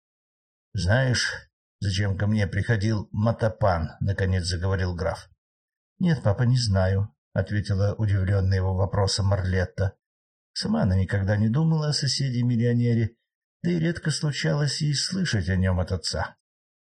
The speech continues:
«И не догадываешься, о чем он приходил говорить со мной?»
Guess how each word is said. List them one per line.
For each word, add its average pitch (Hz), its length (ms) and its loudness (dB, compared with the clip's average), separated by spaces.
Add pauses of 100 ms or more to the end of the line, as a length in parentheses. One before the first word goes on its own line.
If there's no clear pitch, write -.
(180)
«И 98 320 0 (340)
не 104 100 2
догадываешься, 131 880 2
о 107 40 -2
чем 110 260 2
он 98 140 2
приходил 107 540 0
говорить 104 400 2
со - 180 -2
мной?» 92 340 -6